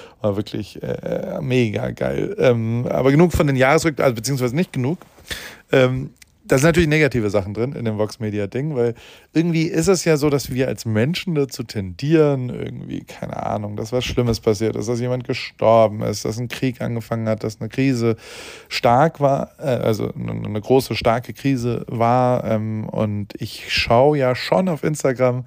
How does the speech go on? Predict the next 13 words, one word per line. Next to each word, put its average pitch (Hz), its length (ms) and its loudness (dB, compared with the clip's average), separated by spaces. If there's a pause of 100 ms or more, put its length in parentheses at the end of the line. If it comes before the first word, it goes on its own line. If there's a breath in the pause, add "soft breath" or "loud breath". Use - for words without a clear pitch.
(560 loud breath)
wie, 123 800 0 (840)
ja, 120 420 0 (320)
durchaus 123 480 4
auch 123 200 2
schwierige 143 460 4
Zeiten 147 520 2 (100)
da 127 220 4
zweitausendzweiundzwanzig 123 1200 0
auf 117 100 -4
verschiedene 123 440 -2
Leute 113 320 0
auch 104 100 -4
zukamen. 120 520 -2